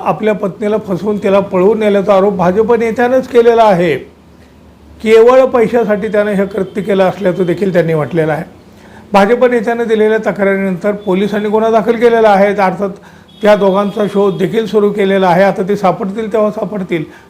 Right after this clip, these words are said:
पण तोपर्यंत या नेत्याची अवस्था अत्यंत बिकट होऊ लागली आहे. अहो, इतरांच्या अडचणी सोडवणारा हा नेता आता स्वतःच अडचणीत आलेला आहे हो.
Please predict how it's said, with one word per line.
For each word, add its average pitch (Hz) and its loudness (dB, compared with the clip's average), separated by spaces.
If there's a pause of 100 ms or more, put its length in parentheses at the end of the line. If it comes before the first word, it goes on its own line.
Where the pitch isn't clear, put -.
(140)
पण 214 0
तोपर्यंत 208 0
या 208 2
नेत्याची 185 -2
अवस्था 202 2
अत्यंत 226 -2
बिकट 220 -2
होऊ 190 0
लागली 160 0
आहे. 156 -2 (880)
अहो, 247 6
इतरांच्या 233 -2
अडचणी 202 -2
सोडवणारा 175 -2
हा 165 0
नेता 165 0
आता 180 -2
स्वतःच 208 2
अडचणीत 196 -2
आलेला 190 2
आहे 185 4
हो. 233 -2